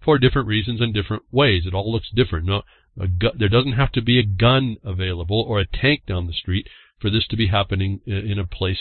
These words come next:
near you. So they've gotten this in technocracy, this control grid, which we hear Israel is, is critical in, in understand-, in, in being a part of.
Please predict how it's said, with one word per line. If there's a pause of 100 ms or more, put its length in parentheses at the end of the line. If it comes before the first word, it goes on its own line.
near
you. (560)
So (280)
they've
gotten
this
in
technocracy, (260)
this
control (100)
grid, (220)
which
we
hear (200)
Israel
is,
is
critical
in,
in
understand-,
in,
in
being
a
part
of.